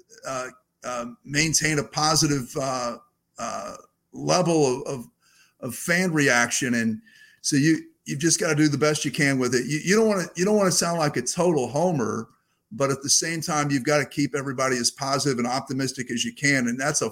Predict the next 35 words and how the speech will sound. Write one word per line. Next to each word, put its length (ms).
fine 320
line 300
sometimes. 520
It's 220
not 180
easy 240
to 80
do 320
when 160
you've 160
lost, 540
um, 300
a 60
lot 220
of 80
games 280
in 80
a 40
row 440
and 140
fans 380
are 60
frustrated 960
and, 220
and, 340
uh, 320
maybe 220
the 100
players 420
aren't 140
in 60
the 60
best 340
mood 460
ar-, 220